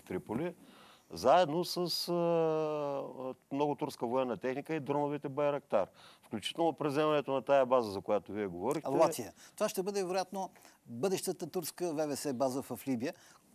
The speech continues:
Speaker 2: която будена в очи. Разбирате ли? Буде в очи, защото вие знаете, една В В С база, това е не само самолетите, там са радарите, там са заглушителите. И това е, всъщност, има един периметър,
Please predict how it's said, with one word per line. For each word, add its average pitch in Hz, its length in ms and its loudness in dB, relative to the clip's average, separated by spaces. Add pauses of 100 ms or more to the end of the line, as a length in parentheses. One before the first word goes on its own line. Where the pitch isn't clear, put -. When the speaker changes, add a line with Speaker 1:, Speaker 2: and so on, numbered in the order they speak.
(160)
Speaker 2:
която 156 640 4
будена 135 500 2
в - 260 -10
очи. 139 320 0 (360)
Разбирате 123 440 -2
ли? 98 80 -8
Буде 131 320 0
в 139 220 -6
очи, - 200 -6 (320)
защото 151 340 -4
вие 175 120 0
знаете, 170 280 -2
една 160 220 4
В 147 160 4
В 147 100 2
С 139 180 0
база, 131 380 2 (400)
това 165 140 4
е 160 40 4
не 160 120 0
само 185 260 -4
самолетите, 175 580 -4
там 151 200 0
са 151 160 0
радарите, 143 420 0
там 147 200 -2
са 147 100 -4
заглушителите. 143 760 -2 (320)
И 143 80 -12
това 185 280 0
е, 180 80 0
всъщност, 170 420 -4
има 180 140 -4
един 165 180 0
периметър, 151 680 2